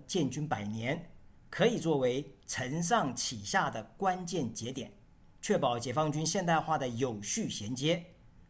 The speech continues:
和武统台湾并无关联。第二，实现建军百年奋斗目标的路径是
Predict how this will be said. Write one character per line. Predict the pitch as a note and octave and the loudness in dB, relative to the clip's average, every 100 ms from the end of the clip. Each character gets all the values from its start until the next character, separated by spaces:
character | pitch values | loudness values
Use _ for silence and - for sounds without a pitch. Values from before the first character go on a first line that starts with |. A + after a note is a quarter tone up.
| - | -6
和 | D3+ D#3 | 2 4
武 | D3 G3 | 4 4
统 | D3 | 2
台 | C3+ C3 | 2 4
湾 | C#3+ D3 D3+ E3 - - | 6 6 4 -4 -14 0
并 | F3 C3 | 2 4
无 | C3 | 2
关 | C3+ C3 | 2 2
联。 | G#2 G#2 - - - - - | 0 -8 -18 -20 -20 -20 -2
第 | D3 | 0
二， | D3 - - - _ _ | 0 -2 -14 -20 _ _
实 | - C#3+ | -6 -2
现 | F3+ A3+ E3+ | 4 4 6
建 | G3 G3 | 4 4
军 | F3 G3 | 4 4
百 | D3 A2 | 2 2
年 | A2 C#3 | 0 0
奋 | C#3+ A#3 D#3 | 2 4 4
斗 | F3 E3+ | 2 2
目 | F3 E3 | 2 6
标 | E3 | 6
的 | D#3+ | 6
路 | D#3+ A#3 D3 | 2 2 2
径 | C#3+ | 0
是 | A#2 D3+ A2 | 0 -2 -4